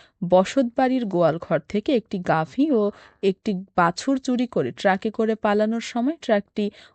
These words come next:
উপজেলার পশারগাতি ইউনিয়নের হাজিবাগ গ্রামে পৌঁছালে স্থানীয়দের সন্দেহ হলে গরুসহ আট চোরকে গণপিটুনি দিয়ে রাস্তায় ফেলে রাখে।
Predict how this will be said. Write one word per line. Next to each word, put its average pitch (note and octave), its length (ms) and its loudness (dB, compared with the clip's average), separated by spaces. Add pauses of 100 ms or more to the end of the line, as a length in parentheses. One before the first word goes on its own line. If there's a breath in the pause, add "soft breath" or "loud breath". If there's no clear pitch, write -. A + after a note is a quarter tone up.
উপজেলার C4+ 580 2
পশারগাতি B3+ 640 0
ইউনিয়নের B3+ 500 0
হাজিবাগ A3+ 600 -2
গ্রামে A3 340 0
পৌঁছালে B3 580 0
স্থানীয়দের A3 640 0
সন্দেহ G#3+ 640 0
হলে G3+ 260 0 (380 loud breath)
গরুসহ G#3+ 640 4 (420 loud breath)
আট G#3 240 2 (100)
চোরকে G#3+ 380 0
গণপিটুনি A3+ 720 -2
দিয়ে A#3 240 -2
রাস্তায় F#3+ 420 0
ফেলে C#3+ 280 0
রাখে। - 320 -4